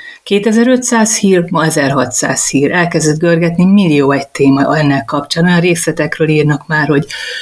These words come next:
Szóval szerintem itt valódi megértés kezd megszületni társadalom szinten, akkor azt is kell ugye nagyon tudni, hogy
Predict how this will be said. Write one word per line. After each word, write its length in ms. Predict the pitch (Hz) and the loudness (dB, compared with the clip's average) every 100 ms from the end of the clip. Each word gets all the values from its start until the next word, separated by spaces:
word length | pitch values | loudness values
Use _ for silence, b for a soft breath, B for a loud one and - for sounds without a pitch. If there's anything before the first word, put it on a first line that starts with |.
| B B - | B B -4
Szóval 240 | 202 220 | 0 0
szerintem 300 | 220 226 233 | 2 4 4
itt 80 | 226 | 4
valódi 340 | 247 233 208 | 4 2 2
megértés 560 | 196 185 190 175 180 - | 0 2 0 2 0 0
kezd 200 | 185 165 | -2 0
megszületni 600 | 170 170 - 165 156 165 | 0 0 0 0 0 -2
társadalom 600 | 170 160 - 156 156 151 | 0 -2 0 0 2 2
szinten, 720 | - - 160 165 208 220 220 - | 0 0 2 2 2 2 0 -4
akkor 360 | 185 185 196 | -4 0 0
azt 200 | 214 202 | 0 0
is 140 | 202 - | -2 -2
kell 160 | 190 | 0
ugye 120 | 180 | 2
nagyon 300 | 180 180 170 | 2 2 2
tudni, 240 | 170 175 170 | 2 2 2
hogy 260 | 165 175 | 2 0